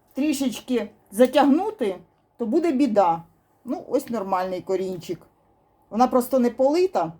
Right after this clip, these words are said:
Ось видно, непоганий корінчик.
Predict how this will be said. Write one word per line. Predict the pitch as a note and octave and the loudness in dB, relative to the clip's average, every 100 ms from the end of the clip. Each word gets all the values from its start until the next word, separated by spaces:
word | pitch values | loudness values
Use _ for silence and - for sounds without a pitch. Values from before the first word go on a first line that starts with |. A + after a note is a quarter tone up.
| _ _ _ _ _ _ _ _ _ _ - - | _ _ _ _ _ _ _ _ _ _ -18 -6
Ось | G#3 G#3 | -4 -4
видно, | F#3 G3+ F#3 F3 | 0 0 0 -4
непоганий | F3+ E3+ G3+ F#3+ F#3 | -6 -2 0 0 -4
корінчик. | - F#3 F3+ F3 E3 D#3 | -6 -6 -4 -8 -10 -14